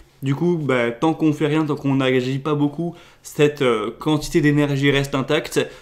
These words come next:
Et si jamais on se met à l'utiliser, au moins on, euh, on pourra en disposer autant qu'on veut. Par exemple, ton smartphone, tu l'allumes le matin,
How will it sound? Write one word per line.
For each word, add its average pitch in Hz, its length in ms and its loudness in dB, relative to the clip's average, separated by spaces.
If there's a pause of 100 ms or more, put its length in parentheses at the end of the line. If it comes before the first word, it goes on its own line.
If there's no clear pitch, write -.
(260)
Et 151 120 6
si 196 280 -2
jamais 170 360 6
on 147 80 2
se 139 100 -8
met 139 80 4
à - 20 6
l'utiliser, 131 520 2
au 151 120 4
moins 143 320 2 (300)
on, 135 380 2
euh, 113 280 0
on 127 180 -2
pourra 139 260 -2
en 139 100 2
disposer 139 460 0
autant 143 220 2
qu'on 135 140 -2
veut. 151 260 0 (340)
Par 127 100 0
exemple, 131 240 -2
ton 139 100 -2
smartphone, 139 600 0 (300)
tu 147 120 -6
l'allumes 156 260 4
le 151 60 6
matin, 143 400 2